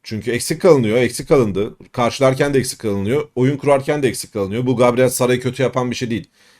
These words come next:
Bir denge sağlanmıyor. Ee, o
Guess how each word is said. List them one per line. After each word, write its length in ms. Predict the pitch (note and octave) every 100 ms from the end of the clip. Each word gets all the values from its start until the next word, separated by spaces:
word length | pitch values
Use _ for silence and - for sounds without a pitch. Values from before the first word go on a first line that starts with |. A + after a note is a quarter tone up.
| _
Bir 100 | A2
denge 280 | B2+ C#3 E3
sağlanmıyor. 600 | E3 C3+ G#2+ F#2+ F#2 A#2 - _ _ _ _ _ _
Ee, 260 | G2+ G#2+ G#2+
o 200 | C3 C#3+